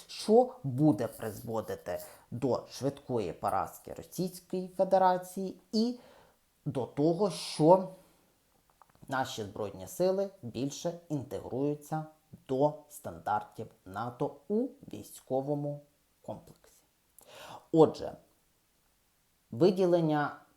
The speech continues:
такого пакету військової допомоги, де включена бронетехніка, вона пов'язана із чотирма позиціями. Перша позиція — проведення контрнаступу Збройними силами України. Друга позиція — перемога України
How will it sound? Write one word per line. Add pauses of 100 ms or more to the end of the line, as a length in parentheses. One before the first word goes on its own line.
такого
пакету
військової
допомоги, (100)
де
включена
бронетехніка, (400)
вона
пов'язана (100)
із
чотирма
позиціями. (100)
Перша
позиція —
проведення
контрнаступу
Збройними
силами
України.
Друга
позиція — (100)
перемога
України